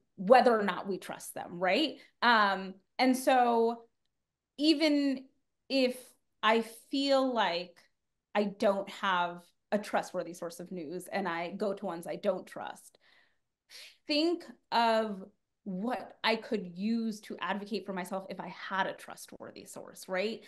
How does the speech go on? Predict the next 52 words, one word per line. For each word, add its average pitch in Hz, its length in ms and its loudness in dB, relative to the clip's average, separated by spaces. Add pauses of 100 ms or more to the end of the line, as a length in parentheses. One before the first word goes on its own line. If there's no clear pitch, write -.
(180)
Like, 220 100 0
I 214 80 0
think 240 240 0
that's 202 240 2
the 214 100 -4
kind 208 240 -4
of 185 80 -6
way 170 200 0
I'm 165 140 -8
thinking 208 280 -4
about 302 160 2
it, 320 120 0
that 247 100 0
it's 247 180 -8
still 285 260 0
a 220 200 -8
filter, 233 440 -6
right? 196 360 -2 (300)
In 220 120 2
terms 226 260 -2
of 214 140 -2
what 196 220 0
people 202 200 -4
are 185 60 -2
going 190 180 -2
to 196 100 -10
do 190 260 -6
with 214 140 -4
those 240 200 -4
systems 247 420 -2
or 185 120 0
react 185 360 -2
to 254 60 -6
them, 247 380 2 (320)
um, 185 320 0
or 233 180 4
even 262 420 2
use 226 280 0
them 214 240 2
to 226 240 -2
empower 185 560 0
themselves, 156 760 -4
right? 190 420 -4
Um, 170 340 -4 (340)
and 214 180 4
so 202 380 4
I 214 80 2
think 254 240 -2
that's 233 180 0
why 226 120 0
my 196 140 0
gut 214 360 0